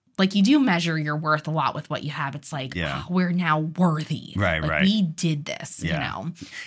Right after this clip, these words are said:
Speaker 2: It's like an accomplishment, and it's just
Speaker 1: Yes.
Speaker 2: feeling accomplished and feeling like what I set out to do,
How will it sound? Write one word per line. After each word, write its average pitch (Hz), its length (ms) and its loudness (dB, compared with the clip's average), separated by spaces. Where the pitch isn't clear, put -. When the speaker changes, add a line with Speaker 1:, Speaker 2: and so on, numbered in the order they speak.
Speaker 2:
It's 139 140 0
like 165 120 4
an 156 80 4
accomplishment, 139 800 -2
and 98 120 0
it's 92 140 -2
just 110 240 2
Speaker 1:
Yes. 190 200 0
Speaker 2:
feeling 131 360 4
accomplished 90 640 -2
and 92 100 -2
feeling 104 380 0
like 95 240 0
what 101 200 2
I 107 120 6
set 104 220 0
out 101 220 4
to - 40 -8
do, 120 460 0